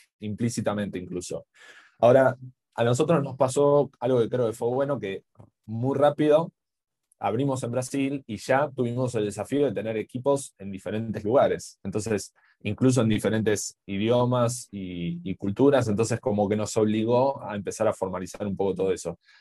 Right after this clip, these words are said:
Y con el tiempo empezamos a liderar más por, por diseño, ¿no? Que tiene que ver con cómo, o, cómo por diseño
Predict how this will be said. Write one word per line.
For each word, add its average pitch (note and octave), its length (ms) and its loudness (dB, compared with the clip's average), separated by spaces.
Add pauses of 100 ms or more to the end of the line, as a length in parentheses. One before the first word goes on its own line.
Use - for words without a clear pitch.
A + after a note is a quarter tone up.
(760)
Y B2+ 140 0
con B2 160 4
el B2+ 120 6
tiempo E3+ 220 6
empezamos C#3 440 4
a C#3 360 4
liderar A2 440 2
más C3 220 -2
por, C3 440 0 (100)
por G2+ 160 -4
diseño, G2 580 -4 (180)
¿no? A#2+ 200 -6
Que A2 140 -4
tiene D3 200 -2
que B2+ 80 2
ver C#3+ 180 2
con C3+ 380 -4 (1080)
cómo, E3 640 -2
o, G#2 600 -6 (100)
cómo C#3+ 320 2
por A#2 300 2
diseño D#3+ 680 -2